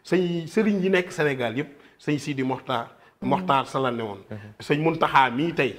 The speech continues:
Speaker 1: si loolu lay dox. Boo demee Tivaouane, xalif ba si loolu lay dox.
Speaker 3: Mhm.
Speaker 1: Ñu ngi koy ziar.
Speaker 2: Mhm.
Speaker 1: Bu baax a baax a baax. Ñoom ñëpp, même le clergé,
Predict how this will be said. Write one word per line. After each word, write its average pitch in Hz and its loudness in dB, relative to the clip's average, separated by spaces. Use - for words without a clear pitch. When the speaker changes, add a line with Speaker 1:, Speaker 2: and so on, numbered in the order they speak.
Speaker 1:
si - -4
loolu 147 4
lay 131 -2
dox. 123 0
Boo 156 8
demee 156 2
Tivaouane, 139 2
xalif - 0
ba 120 -8
si - -10
loolu 131 -2
lay 120 -6
dox. 98 -4
Speaker 3:
Mhm. 117 -10
Speaker 1:
Ñu 135 0
ngi 127 -4
koy 127 2
ziar. 113 -2
Speaker 2:
Mhm. 190 -8
Speaker 1:
Bu 113 -10
baax 143 2
a 147 -12
baax 113 -6
a - -20
baax. 113 -10
Ñoom 156 4
ñëpp, 165 0
même 175 -2
le 170 0
clergé, 131 -2